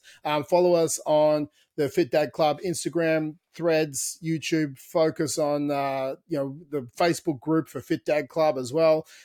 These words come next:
And if you do want coaching, you wanna change your life, go to fit dash dad dot club and we'll have a free call where we look at where you are. Um, where you wanna be, and we'll create a game plan on how to close the gap. And that's on fit dash dad dot club.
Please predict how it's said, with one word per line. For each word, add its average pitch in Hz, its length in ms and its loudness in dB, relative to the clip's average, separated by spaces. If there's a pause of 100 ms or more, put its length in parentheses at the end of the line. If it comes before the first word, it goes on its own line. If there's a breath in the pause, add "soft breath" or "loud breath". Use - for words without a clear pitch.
And 170 140 2
if - 100 -2
you 170 80 -4
do 202 200 -6
want 226 180 -4
coaching, 160 400 -2
you 139 80 -6
wanna 147 160 -4
change 151 320 -4
your 143 140 -2
life, 127 120 -6
go 143 120 -4
to 131 60 -8
fit 180 220 -2
dash 143 280 -4
dad 139 240 -2
dot 123 180 -8
club 147 360 -2 (300 soft breath)
and 147 280 -2
we'll 147 100 -2
have 170 140 2
a 165 40 -8
free 170 220 -2
call 156 320 -2
where 135 140 -2
we 147 80 -2
look 160 180 -4
at 135 120 -4
where 156 120 0
you 190 200 0
are. 147 280 0 (260)
Um, 135 480 -4
where 151 140 -2
you 196 100 0
wanna 202 140 -2
be, 131 360 -4 (220)
and 143 460 -4
we'll 156 120 -12
create 185 200 0
a 160 40 0
game 165 460 -6
plan 135 520 -8 (200)
on 139 120 -6
how 135 180 -2
to 147 80 -2
close 151 400 -4
the 127 80 -10
gap. 117 380 -8 (100)
And 147 100 -8
that's 151 200 -6
on 143 100 -6
fit - 300 -10
dash 151 280 -2
dad 131 300 -4
dot 135 240 -6
club. 120 380 -8